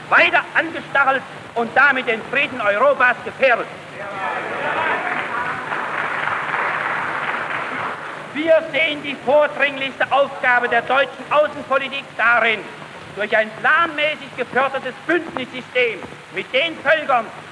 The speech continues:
die unter dem auf der Kriegsschuldlüge beruhenden sogenannten Versailler Friedensvertrag ebenfalls leiden, die unerlässliche Voraussetzung für die Wiederherstellung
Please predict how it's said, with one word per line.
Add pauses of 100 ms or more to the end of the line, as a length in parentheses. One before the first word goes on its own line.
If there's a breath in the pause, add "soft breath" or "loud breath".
die
unter
dem
auf
der
Kriegsschuldlüge
beruhenden
sogenannten
Versailler
Friedensvertrag (100)
ebenfalls (120)
leiden, (480)
die
unerlässliche
Voraussetzung (300)
für
die
Wiederherstellung